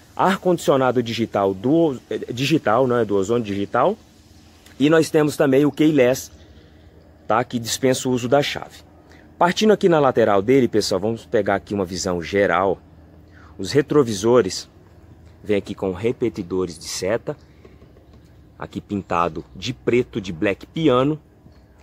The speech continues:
Temos esse adesivo aqui de fora a fora nele, ó, escrito Trekking, tá? E o aplique permanece também aqui na parte de baixo até o final. E aí vem e faz o paralama aqui traseiro.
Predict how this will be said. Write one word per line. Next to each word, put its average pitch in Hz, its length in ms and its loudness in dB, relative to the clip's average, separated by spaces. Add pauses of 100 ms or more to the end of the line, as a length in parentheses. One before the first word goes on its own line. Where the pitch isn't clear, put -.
(440)
Temos 151 260 4
esse 151 180 2
adesivo 127 460 0
aqui - 140 -10
de 98 100 -14
fora 139 300 0
a - 20 -2
fora 107 500 -2 (300)
nele, 104 380 -2
ó, 95 60 -8 (640)
escrito - 520 -14 (160)
Trekking, 98 460 -8 (560)
tá? 110 180 2
E 123 120 2
o 127 100 4
aplique 151 500 -4 (600)
permanece 117 560 0
também 117 300 0
aqui 117 120 -2
na 117 100 -2
parte 117 280 -6
de 113 100 -12
baixo 104 460 -2 (200)
até - 300 -2
o 123 60 2
final. 139 360 -2 (640)
E 110 80 -6
aí 123 100 -2
vem 113 380 -2 (340)
e 113 60 -12
faz 107 380 -4
o - 20 -16
paralama 104 640 -2
aqui 107 280 -8 (520)
traseiro. 92 520 -2